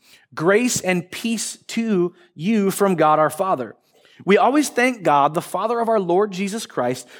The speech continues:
when we pray for you, because we have heard about your faith in Christ and the love, uh,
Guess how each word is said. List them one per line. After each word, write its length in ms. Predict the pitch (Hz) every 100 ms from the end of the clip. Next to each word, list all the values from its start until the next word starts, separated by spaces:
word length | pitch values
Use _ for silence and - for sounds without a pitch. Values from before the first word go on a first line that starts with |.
| -
when 200 | 190 196
we 80 | 208
pray 340 | - 226 254
for 220 | 254 202
you, 240 | 156 143 143
because 880 | 131 175 - - 254 247 165 160 - - -
we 140 | 180
have 80 | 208
heard 320 | 170 190 262
about 240 | 262 214 190
your 160 | 190
faith 320 | 190 196 196 220
in 140 | 226
Christ 420 | - 147 151 151 - - _
and 180 | 175 190
the 100 | 185
love, 440 | 175 202 180 160
uh, 360 | 165 165 143 131